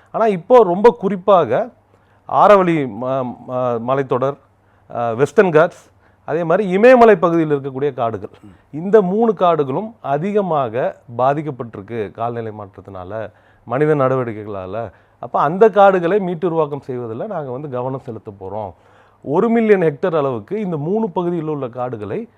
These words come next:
நாங்கள் தரம் உயர்த்த போகிறோம் அப்படின்றது இதுல டார்கெட்டா வந்து ஃபிக்ஸ் பண்ணியிருக்காங்க.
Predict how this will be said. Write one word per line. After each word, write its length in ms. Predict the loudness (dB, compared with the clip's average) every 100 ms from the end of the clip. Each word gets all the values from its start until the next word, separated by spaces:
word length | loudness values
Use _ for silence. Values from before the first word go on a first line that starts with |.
| _ _ -8
நாங்கள் 500 | -4 -4 -4 -6 -8 _
தரம் 300 | 2 2 2
உயர்த்த 300 | -2 -4 -6
போகிறோம் 480 | -8 -8 -8 -8 -10
அப்படின்றது 460 | -16 -14 -10 -10 -8
இதுல 300 | -6 -6 -4
டார்கெட்டா 500 | -4 -4 -6 -10 -12
வந்து 200 | -10 -12
ஃபிக்ஸ் 200 | -14 -16
பண்ணியிருக்காங்க. 380 | -14 -14 -14 -20